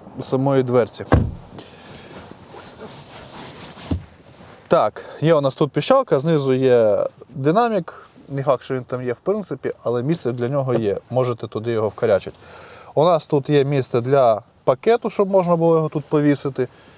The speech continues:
І на одній, і на другій сидушці. Є у нас свій плафон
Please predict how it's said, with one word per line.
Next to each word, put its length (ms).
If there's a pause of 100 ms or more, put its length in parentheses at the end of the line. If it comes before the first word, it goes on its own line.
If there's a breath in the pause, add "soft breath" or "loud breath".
(200 loud breath)
І 180
на 120
одній, 240
і 40
на 120
другій 280
сидушці. 760 (920 loud breath)
Є 240
у 100
нас 340
свій 260
плафон 680